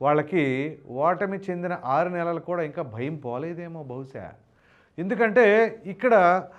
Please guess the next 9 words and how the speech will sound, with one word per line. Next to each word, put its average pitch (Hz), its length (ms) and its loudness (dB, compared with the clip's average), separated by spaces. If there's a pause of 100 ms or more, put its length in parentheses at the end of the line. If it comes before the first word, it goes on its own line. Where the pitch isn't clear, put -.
(160)
ఆ 160 120 8
ఓటమికి 247 880 4 (260)
ఒక 156 140 -6
విశ్లేషణ 196 580 -2 (100)
చేసుకోవాలి 156 340 -2
ఆ 127 40 -2
పార్టీకి 143 380 -6
సంబంధించిన 120 540 -10
వాళ్ళు. 90 220 -16